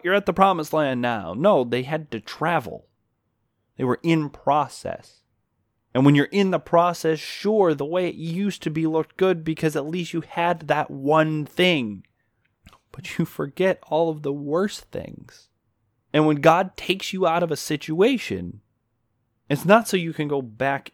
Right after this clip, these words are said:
into the situation. It's so he can give you a new one. The promised land. That's where they were going.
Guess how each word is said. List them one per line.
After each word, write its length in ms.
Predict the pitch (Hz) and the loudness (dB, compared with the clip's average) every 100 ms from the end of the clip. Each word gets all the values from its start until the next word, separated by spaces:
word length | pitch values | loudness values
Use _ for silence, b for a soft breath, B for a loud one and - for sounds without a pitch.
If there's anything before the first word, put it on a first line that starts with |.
| _ | _
into 560 | 156 165 131 - 107 | 2 4 0 -2 -2
the 100 | 92 | -2
situation. 800 | 87 85 73 65 - 92 120 131 _ _ _ _ _ _ _ _ | -4 -8 -10 -12 -10 -12 -12 -14 _ _ _ _ _ _ _ _
It's 140 | 123 - | -10 -2
so 160 | 143 | 0
he 200 | 131 139 | 0 -4
can 200 | 131 127 | -8 -6
give 260 | 120 120 127 | -8 -8 -6
you 180 | 127 110 | -6 -4
a 80 | 117 | -4
new 420 | 117 120 131 151 | -6 -6 -6 -6
one. 500 | 139 92 76 95 104 _ _ _ _ _ _ _ _ | -8 -12 -14 -16 -20 _ _ _ _ _ _ _ _
The 100 | 92 | -12
promised 1300 | - - - - 127 131 120 98 87 - - - _ _ _ _ _ _ _ _ | -12 -20 -14 -2 2 2 0 -4 -6 -12 -16 -20 _ _ _ _ _ _ _ _
land. 640 | 95 98 90 90 - 98 - _ _ _ _ _ _ | -6 -4 -4 -8 -18 -20 -20 _ _ _ _ _ _
That's 300 | 101 101 - | -8 -8 -6
where 120 | 92 | -6
they 140 | 87 | -6
were 140 | 82 - | -14 -14
going. 460 | 92 92 - - | -12 -12 -14 -20